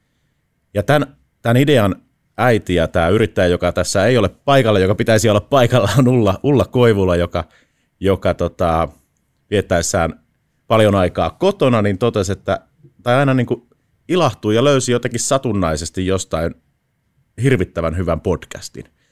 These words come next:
Ja joka kerta ihmettelin, että miksei näitä, niinku, et mi-, näitä,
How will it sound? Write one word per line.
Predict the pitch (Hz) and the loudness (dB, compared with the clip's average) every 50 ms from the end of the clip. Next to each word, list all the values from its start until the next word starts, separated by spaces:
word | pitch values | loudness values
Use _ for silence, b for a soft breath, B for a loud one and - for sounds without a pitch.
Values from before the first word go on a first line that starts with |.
| _ _ _ _ - | _ _ _ _ -4
Ja | 95 117 | -2 0
joka | 160 190 185 | 0 0 0
kerta | - 165 147 120 - 131 | -2 -2 -2 0 0 0
ihmettelin, | 123 123 117 101 - - 101 101 | 0 0 0 -2 -2 -2 -4 -4
että | 110 - 165 | -4 -4 -6
miksei | 190 226 - - 175 147 | -8 -8 -6 -4 -2 0
näitä, | 135 131 117 107 - 104 | 0 0 0 0 -2 -2
niinku, | 101 95 85 95 - | -4 -4 -6 -6 -10
et | 104 - | -10 -10
mi-, | 151 - - _ - - - - _ _ _ 135 | -12 -14 -14 _ -18 -20 -20 -20 _ _ _ -10
näitä, | 160 165 147 151 | -8 -6 -6 -6